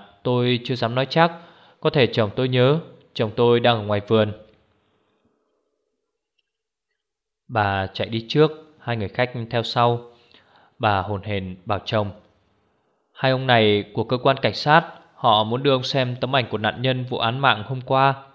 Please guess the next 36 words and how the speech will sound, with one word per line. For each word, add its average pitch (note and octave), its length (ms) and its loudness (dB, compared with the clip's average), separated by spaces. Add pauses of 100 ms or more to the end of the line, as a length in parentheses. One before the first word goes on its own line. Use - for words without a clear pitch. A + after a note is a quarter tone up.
(140)
bên B2 240 -2
số C#3 160 -6
nhà C3+ 140 0
mười G2 140 -4
chín." B2+ 360 -4 (1900)
Liếc A#2+ 260 0
nhìn G#2+ 280 -4
xong, A#2+ 340 0 (320)
ông A#2 200 -8
Mark B2 140 -2 (100)
Norton A#2 420 -2
nói: A2 280 2 (1080)
"Tôi B2 300 4
chưa C3 120 0
nhìn A#2 180 -2
thấy A2+ 120 -2
người B2+ 160 -4
này G#2+ 120 2
bao A#2+ 140 4
giờ, G#2 320 2 (300)
và G#2 100 2
lại G2+ 360 2 (180)
lúc C3+ 180 -2 (140)
xảy G#2+ 200 -4
ra B2 120 -2
vụ A#2+ 140 -4
án A#2 180 0
mạng A#2+ 260 0 (200)
tôi B2+ 80 -6
đang A#2+ 140 2
ở G#2 80 0
ngoài G2+ 180 -2
vườn." G#2+ 340 0 (960)
"Đúng A#2+ 160 -8
thế C#3 140 2
chứ, D3+ 460 2